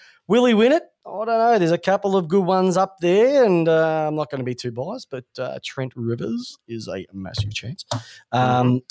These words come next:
Speaker 1: but, yeah, there's a, there's a lot going on there. So it's, it's good to see him finally get the recognition that a lot in the public, uh, it's probably, and it probably wasn't his best game either. I think he's had some better ones as well too, but it's just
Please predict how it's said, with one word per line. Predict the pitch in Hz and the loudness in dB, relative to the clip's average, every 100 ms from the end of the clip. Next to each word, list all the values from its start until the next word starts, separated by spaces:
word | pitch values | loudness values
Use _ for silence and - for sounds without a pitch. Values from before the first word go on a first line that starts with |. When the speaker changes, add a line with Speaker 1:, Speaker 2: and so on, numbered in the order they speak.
| - | -6
Speaker 1:
but, | 120 | -4
yeah, | 123 117 104 | 0 0 0
there's | 110 110 | -2 -2
a, | 110 | -4
there's | 117 | -2
a | 131 | 2
lot | 139 143 - | 2 2 2
going | 131 123 | 2 2
on | 117 113 | 2 0
there. | 113 | 0
So | 110 127 | 0 0
it's, | 120 | -2
it's | 160 - | -6 -2
good | 180 | 0
to | 143 | 0
see | 147 | 0
him | 135 | 0
finally | - 127 123 | 0 0 0
get | 113 117 | 0 -2
the | 110 | -4
recognition | 107 107 107 110 107 | -4 -4 -4 -4 -2
that | 151 | 0
a | 214 | 2
lot | 254 | 2
in | 156 | 4
the | 104 | 2
public, | - 101 101 - _ _ _ _ - | 0 -2 -4 -8 _ _ _ _ -10
uh, | 98 98 98 98 - _ _ _ _ - | -6 -4 -4 -6 -8 _ _ _ _ -14
it's | |
probably, | - 240 170 143 | 0 2 4 4
and | 147 | 2
it | 156 | 2
probably | 214 175 | 2 2
wasn't | 143 143 131 110 | 2 2 0 -4
his | 107 127 | -2 -4
best | 95 113 110 - | 0 -2 -2 -4
game | 95 104 143 | -4 0 0
either. | 95 135 104 85 | 0 0 0 -2
I | |
think | 123 | -4
he's | 127 | -4
had | 101 | -4
some | 92 | -4
better | 90 101 | -4 -4
ones | 98 92 | -2 -4
as | 87 90 | -2 -2
well | 92 | -2
too, | 82 101 87 | -4 -4 -4
but | 85 - _ _ _ | -6 -10 _ _ _
it's | - | -10
just | 120 | -10